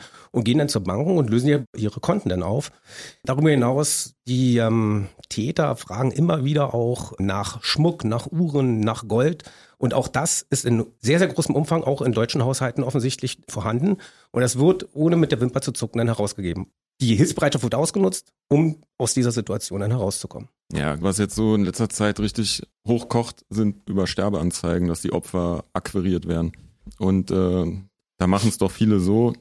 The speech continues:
Speaker 2: dass sie das Ganze in einer lokalen Zeitung sozusagen, ja, darüber berichten, eine Anzeige reinstellen. Und da ist dann hinterlegt, in tiefer Trauer, Tochter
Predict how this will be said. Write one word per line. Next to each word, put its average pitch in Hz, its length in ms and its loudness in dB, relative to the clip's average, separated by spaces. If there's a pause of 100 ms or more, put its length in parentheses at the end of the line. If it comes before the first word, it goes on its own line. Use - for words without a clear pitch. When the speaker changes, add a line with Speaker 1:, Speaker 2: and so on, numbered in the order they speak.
Speaker 2:
dass - 220 -4
sie 95 200 2
das 92 200 -2
Ganze 98 320 0
in 87 60 0
einer 92 180 2
lokalen 98 420 2
Zeitung 107 880 2 (320)
sozusagen, 98 1040 2
ja, 92 260 0 (140)
darüber 101 320 2
berichten, 104 560 2
eine 90 180 2
Anzeige 104 600 2
reinstellen. 101 720 0 (400)
Und 95 280 0
da 90 80 4
ist - 140 0
dann 92 100 4
hinterlegt, 92 600 2
in 95 100 0
tiefer 90 320 -2
Trauer, 104 800 4
Tochter 87 560 -2